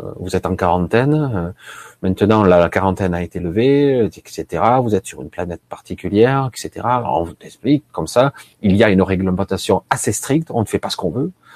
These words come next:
Certains ont choisi de désobéir. Alors, coup, tout ça, c'est pas très... Et au niveau des êtres de lumière, personnellement, euh, ça s'adresse plus à notre partie haute,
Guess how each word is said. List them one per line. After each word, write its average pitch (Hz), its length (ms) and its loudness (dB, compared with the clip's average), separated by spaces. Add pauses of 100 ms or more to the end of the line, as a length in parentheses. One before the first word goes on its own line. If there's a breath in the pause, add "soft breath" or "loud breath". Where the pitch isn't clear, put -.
(300 loud breath)
Certains 123 440 2
ont 92 380 2
choisi 92 340 0
de 92 80 0
désobéir. 90 720 0 (500 soft breath)
Alors, 87 180 -4 (440)
coup, 147 120 2
tout 104 160 -4
ça, 123 180 0
c'est - 200 -10
pas 101 140 -8
très... 98 360 -12 (1200)
Et 110 140 6
au 117 120 6
niveau 135 260 8
des 107 200 6
êtres 98 220 2
de 95 80 2
lumière, 107 320 2
personnellement, 110 1300 -2
euh, 101 200 -4 (1900)
ça 143 100 -6
s'adresse 135 400 -2
plus - 380 0
à 101 60 4
notre 98 280 4
partie 107 380 0
haute, - 300 -2